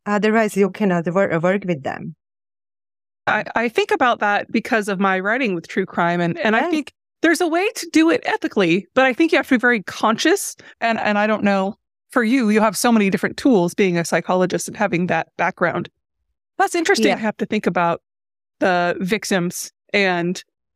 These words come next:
Speaker 2: and have empathy for that and try and understand the perpetrator. But it's hard to have empathy for them.
Speaker 1: It is very hard.
Speaker 2: I'm sure. I'm sure it's really hard, but very, very interesting work.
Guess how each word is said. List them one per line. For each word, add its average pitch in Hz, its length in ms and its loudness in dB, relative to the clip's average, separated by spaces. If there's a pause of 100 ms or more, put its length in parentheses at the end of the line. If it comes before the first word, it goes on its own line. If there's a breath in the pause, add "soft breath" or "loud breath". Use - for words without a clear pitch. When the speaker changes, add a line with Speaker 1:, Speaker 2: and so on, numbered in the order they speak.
Speaker 2:
and 185 300 -2 (140)
have 202 260 0
empathy 220 360 0
for 180 200 0
that 185 480 -2 (580)
and 196 500 0 (120)
try 247 220 2
and 214 120 0
understand 196 760 0
the 185 100 2
perpetrator. 180 760 -4 (480)
But 185 240 0 (160)
it's - 200 -2
hard 277 240 0
to 320 80 2
have 226 140 0
empathy 233 380 -4
for - 160 -2
them. 220 380 0 (520)
Speaker 1:
It 226 260 0 (120)
is 269 240 2
very 180 340 2
hard. 262 460 -4 (220)
Speaker 2:
I'm 254 180 2
sure. 330 520 2
I'm 226 100 0
sure 381 240 4
it's 240 140 -4
really 285 280 2
hard, 240 360 -2 (520)
but 311 180 2
very, 359 300 2
very 294 220 2
interesting 269 460 0
work. - 400 -2